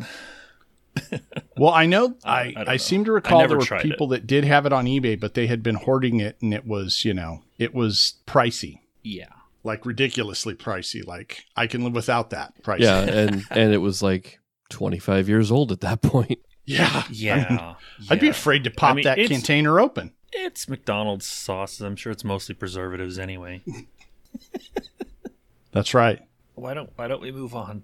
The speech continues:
Speaker 1: to the, the evil outside petroleum jelly?
Speaker 2: The evil outsider
Speaker 1: <laughs>
Speaker 2: petroleum jelly?
Speaker 1: That's,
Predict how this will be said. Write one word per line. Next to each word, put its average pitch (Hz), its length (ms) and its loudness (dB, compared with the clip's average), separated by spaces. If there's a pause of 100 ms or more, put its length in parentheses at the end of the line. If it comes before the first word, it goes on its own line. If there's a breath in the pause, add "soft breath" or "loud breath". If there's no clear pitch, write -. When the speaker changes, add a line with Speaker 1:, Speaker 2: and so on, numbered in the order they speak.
Speaker 1:
to 104 420 -12 (300)
the, 98 360 -12 (100)
the 92 300 -10
evil 104 240 -10
outside 85 520 -12
petroleum 85 480 -14
jelly? 82 320 -16 (440)
Speaker 2:
The 123 200 -2
evil 131 240 6
outsider 127 520 6
Speaker 1:
<laughs> - 0 -
Speaker 2:
petroleum 123 500 -2
jelly? 127 300 -6 (800 soft breath)
Speaker 1:
That's, - 280 -4